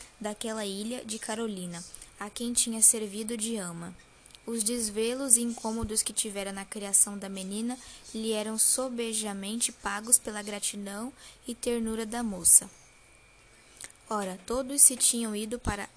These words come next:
o jardim logo depois do jantar, mas o nosso amigo Keblerk achara justo e prudente deixar-se ficar fazendo honra à meia dúzia de lindas garrafas,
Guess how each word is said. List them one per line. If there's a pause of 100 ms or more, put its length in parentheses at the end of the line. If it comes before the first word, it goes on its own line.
(140)
o
jardim
logo
depois
do
jantar, (420)
mas
o
nosso
amigo
Keblerk (300)
achara
justo
e
prudente
deixar-se
ficar
fazendo
honra (320)
à
meia
dúzia
de
lindas
garrafas,